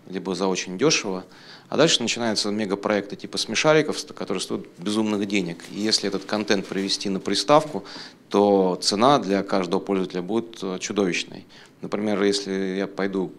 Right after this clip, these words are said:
к Диснею и попрошу у них права на их контент, то в пересчете на каждого пользователя этот контент будет стоить тысячу рублей. Потому что этих приставок, ну сколько? Ну тридцать тысяч я продам, ну пятьдесят.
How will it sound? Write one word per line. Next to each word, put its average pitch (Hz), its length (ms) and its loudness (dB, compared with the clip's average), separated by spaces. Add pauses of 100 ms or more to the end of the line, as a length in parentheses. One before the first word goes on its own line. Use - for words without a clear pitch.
к 98 80 -4
Диснею 120 600 0 (600)
и 92 500 -2
попрошу 95 480 -4
у 92 80 0
них 87 340 -6
права 98 360 0
на 87 240 -6
их 87 160 -10
контент, 139 560 -2 (600)
то 95 540 6
в - 60 -14
пересчете 98 400 0
на 95 120 0
каждого 95 360 -2
пользователя 123 500 0
этот 87 160 -8
контент 92 380 -4
будет 90 160 -2
стоить 92 260 -6
тысячу - 360 -8
рублей. 87 420 -6 (480)
Потому 90 240 -6
что - 160 -10
этих - 180 -14
приставок, 110 500 0
ну 92 60 -6
сколько? - 260 -12
Ну 113 80 -4
тридцать 104 360 -4
тысяч - 200 -6
я 80 60 -10
продам, 80 380 -10 (200)
ну 104 100 -8
пятьдесят. - 560 -12